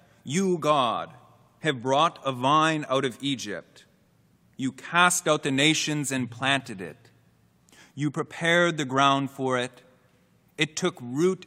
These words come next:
and filled the land. You stretched out its tendrils to the sea and its branches to the river." The psalmist speaks of God's loving concern for the flourishing of his vine.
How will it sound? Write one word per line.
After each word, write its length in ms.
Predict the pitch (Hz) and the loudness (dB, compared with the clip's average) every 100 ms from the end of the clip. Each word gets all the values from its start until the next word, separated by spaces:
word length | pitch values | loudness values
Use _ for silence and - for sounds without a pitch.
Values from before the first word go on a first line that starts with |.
| - | -8
and 180 | 131 127 | -8 -8
filled 400 | - 151 151 131 | -8 -6 -6 -6
the 80 | 123 | -4
land. 640 | 117 113 98 82 90 - _ _ _ _ _ _ _ _ - | -2 -2 -4 -8 -12 -20 _ _ _ _ _ _ _ _ -8
You 100 | 123 | -6
stretched 560 | - - 156 170 - - | -4 2 4 4 0 2
out 180 | 147 147 | 4 4
its 220 | 135 - | -2 -8
tendrils 560 | - 160 165 147 147 127 | -6 -2 -2 0 -2 -6
to 120 | - | -10
the 100 | 127 | -8
sea 520 | - - 143 131 127 127 _ _ _ _ _ _ | -6 -4 -4 -4 -6 -12 _ _ _ _ _ _
and 160 | 110 127 | -4 -4
its 140 | 131 | -4
branches 800 | - 117 127 139 135 123 107 92 | -8 -2 2 2 0 -6 -6 -10
to 120 | - 113 | -14 -10
the 100 | 107 | -4
river." 540 | 117 107 92 82 - _ _ _ _ _ _ _ _ _ _ _ _ _ _ _ _ - - | -4 -4 -6 -10 -18 _ _ _ _ _ _ _ _ _ _ _ _ _ _ _ _ -10 -2
The 80 | |
psalmist 760 | 131 170 170 160 156 139 - - | 2 4 6 6 2 -2 -6 -10
speaks 400 | - 165 143 - | -4 -4 -4 -6
of 140 | 127 | -4
God's 440 | 127 143 143 135 - - - | 2 4 4 2 -4 -20 -10
loving 480 | 127 143 156 151 143 | 0 0 0 -4 -8
concern 720 | - 135 - - 160 143 127 | -10 -10 -8 -8 -6 -6 -6
for 160 | - | -8
the 100 | 143 | -10
flourishing 800 | 139 - 147 160 143 120 127 117 | -10 -12 -6 0 0 -2 -4 -4
of 120 | 113 | -6
his 140 | 113 104 | -8 -10
vine. 600 | 117 123 110 92 82 | -4 -2 -4 -6 -14